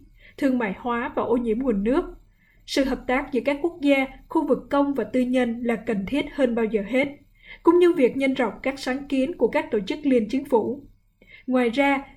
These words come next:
cần phải thiết lập một hàng rào buộc pháp lý để cải thiện khả năng tiếp cận nước uống trên toàn thế giới.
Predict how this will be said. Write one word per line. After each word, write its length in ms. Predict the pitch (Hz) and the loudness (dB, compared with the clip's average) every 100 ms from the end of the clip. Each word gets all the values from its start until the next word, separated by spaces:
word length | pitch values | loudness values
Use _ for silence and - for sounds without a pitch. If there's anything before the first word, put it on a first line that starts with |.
| - | 0
cần 240 | 254 214 | 0 2
phải 100 | 240 | -4
thiết 240 | 240 370 294 | 0 2 2
lập 180 | 240 - | 0 0
một 160 | 226 233 | -4 -4
hàng 280 | 285 240 | -4 -2
rào 220 | 220 240 208 | 0 0 2
buộc 360 | 226 220 - | 2 2 0
pháp 180 | 294 294 | -6 0
lý 380 | 262 262 285 - - | 2 2 0 -8 0
để 100 | 254 | 0
cải 220 | 254 240 | 2 -2
thiện 300 | 254 269 233 | 0 -2 -2
khả 140 | - 226 | -8 -6
năng 260 | 247 247 | -4 -4
tiếp 160 | 220 320 330 | -2 -4 -2
cận 220 | 220 226 | -2 0
nước 180 | 254 277 | -2 0
uống 280 | 254 254 294 | 0 0 0
trên 240 | 277 233 | -2 0
toàn 160 | 240 208 | -4 -6
thế 100 | 185 | -4
giới. 460 | 233 240 226 269 | -2 2 2 0